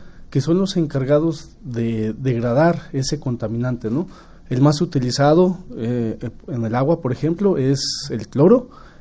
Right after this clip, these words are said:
y como pueden ver en esa tabla que muestro ahí, eh, el cloro está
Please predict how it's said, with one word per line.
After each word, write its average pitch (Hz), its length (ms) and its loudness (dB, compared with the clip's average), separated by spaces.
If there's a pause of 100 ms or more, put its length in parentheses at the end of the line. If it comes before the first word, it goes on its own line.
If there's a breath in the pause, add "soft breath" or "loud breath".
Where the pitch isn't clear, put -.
(120)
y 123 100 0
como 127 260 2
pueden 170 300 8
ver 170 160 8
en 165 120 6
esa 170 200 2
tabla 156 320 2
que 139 140 -2
muestro 139 420 2
ahí, 170 260 4 (480 loud breath)
eh, 110 340 -2
el - 160 -6
cloro 165 380 6
está 143 840 2